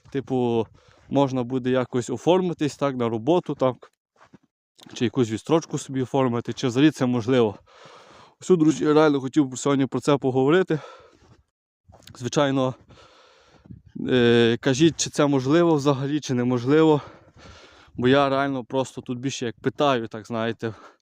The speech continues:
Точної відповіді я не можу сказати, бо я питав одного разу, так. Хотів на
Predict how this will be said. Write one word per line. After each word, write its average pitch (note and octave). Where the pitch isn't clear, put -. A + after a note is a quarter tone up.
Точної C#3
відповіді C3+
я D3+
не D3
можу C#3+
сказати, C3
бо A#2
я C#3
питав C3
одного A#2+
разу, C3+
так. A2+
Хотів C3
на A#2+